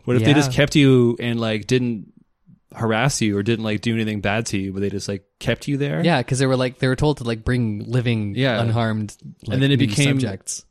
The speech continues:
Speaker 1: Yeah, and it became like a, like a World War Two prisoner of war drama. It became like
Speaker 2: Yeah.
Speaker 1: Hogan's Heroes or something, where you're like,
Speaker 2: <laughs>
Speaker 1: you're kept in this, uh, like, maybe it's not even, like, a room. Maybe it's, like, this whole complex, and there's, like, a whole community of
Speaker 2: Yeah.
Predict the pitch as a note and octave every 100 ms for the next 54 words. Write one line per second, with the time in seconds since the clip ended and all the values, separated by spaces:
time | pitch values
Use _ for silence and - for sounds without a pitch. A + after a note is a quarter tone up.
0 | _ B2 C#3 G#2+ - G2+ - B2+ B2 C3
1 | C#3 B2+ B2+ A#2+ A2 A#2+ A2 G#2 G#2 G2+
2 | - G#2+ A2 G#2+ A2+ A2 A2 - A#2+ G#2+
3 | G2+ A2+ G#2+ A2 G#2 F#2+ G#2 G#2+ G#2 G2+
4 | F#2+ F#2 F#2 F#2 - G#2+ A2 A#2+ A2+ G#2
5 | B2+ B2+ A#2+ - A#2+ A#2+ G#2+ G#2 - G#2
6 | - G2+ G2+ G#2 G#2 G#2+ G#2+ A#2+ B2+ G#2+
7 | C3 G#2+ B2 G2+ - - A#2 G#2+ B2+ A#2
8 | B2 A2+ G#2+ G2 - - - - G2+ G2
9 | F#2+ F#2+ F#2+ F#2+ A2+ F#2+ - _ _ _
10 | _ B2+ C3+ C3 C#3 C#3 C3+ B2 A2 G#2+
11 | A2+ C#3 G#2 A2 A2 A2 A#2 G#2 - G#2+
12 | - A2 - G#2+ A2 G2+ F#2+ G2 - -
13 | - - G#2+ G2 G#2 G2+ F#2+ - _ G2+
14 | F#2 A#2+ - A#2 A#2+ B2+ A#2 A2+ G#2+ A2
15 | A2 G2+